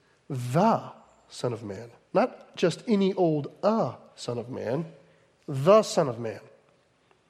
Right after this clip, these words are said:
There was, there's a sense among the Hebrews, among the Jews, that we are all Son of Man, but there is a particular Son of Man one day who will come, who will establish his kingdom, and every nation, tribe, and tongue of people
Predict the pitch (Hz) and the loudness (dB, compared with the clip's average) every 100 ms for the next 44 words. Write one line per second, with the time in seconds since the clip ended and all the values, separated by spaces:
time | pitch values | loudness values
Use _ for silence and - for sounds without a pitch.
0 | _ - 180 190 190 180 - - - 196 | _ 2 4 8 6 4 -2 -8 2 4
1 | 165 - - 269 247 - - - - _ | 4 0 4 6 6 0 -10 -20 -20 _
2 | - 170 202 254 254 233 196 190 190 180 | 0 6 8 8 6 6 6 6 6 6
3 | 190 247 240 190 208 196 175 - - - | 4 6 4 4 6 4 2 -8 -16 0
4 | - 196 202 - - 185 262 233 214 226 | 6 6 6 -12 -4 4 8 10 10 10
5 | 220 214 220 185 196 196 175 165 190 202 | 8 6 4 6 6 6 6 6 6 8
6 | 190 175 - - - 214 226 - 196 - | 8 6 2 -2 6 6 6 4 2 0
7 | - - 285 285 311 254 196 - 170 147 | -14 2 2 6 6 8 6 4 4 4
8 | 156 151 143 147 147 147 135 190 180 - | 4 4 4 4 4 4 4 4 2 6
9 | 277 202 175 214 - - - - 233 208 | 8 8 6 2 -6 -16 -20 2 6 8
10 | 185 180 233 254 254 254 - 240 220 190 | 8 6 4 4 4 0 2 4 4 6
11 | 170 175 190 240 247 254 240 226 220 208 | 4 6 6 6 2 2 6 6 6 2
12 | 214 220 214 220 214 214 220 214 | 4 4 2 2 2 4 4 2